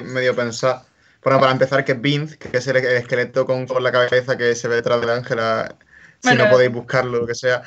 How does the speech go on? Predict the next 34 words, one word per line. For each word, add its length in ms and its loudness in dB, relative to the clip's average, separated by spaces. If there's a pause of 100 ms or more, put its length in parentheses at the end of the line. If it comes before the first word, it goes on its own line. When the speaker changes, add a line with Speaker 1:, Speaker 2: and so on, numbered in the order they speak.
(240)
Speaker 1:
es 320 4
un 180 -4
personaje 560 -4
estupendo 680 0
y 60 0
lo 140 4
amo 200 4
Speaker 2:
Oh. 80 0
Speaker 1:
con 100 -6
toda 180 -2
mi 100 2
fuerza 500 0
posible. 440 -12 (520)
Eh, 760 0 (240)
Speaker 2:
Mi 60 -12
Speaker 1:
y 40 -10
no 120 -6
Speaker 2:
favorito. 260 0
Speaker 1:
sé, 80 4
es 120 -2
una 140 -2
peli 220 -4
que 320 -4
yo 120 -4
estaba 260 -4
viéndola 520 -4 (300)
y 60 -8
estaba 260 2
pensando, 400 -2
"Vale, 100 4
esto 100 -6
es 60 -6
una 100 0
estupidez". 380 -6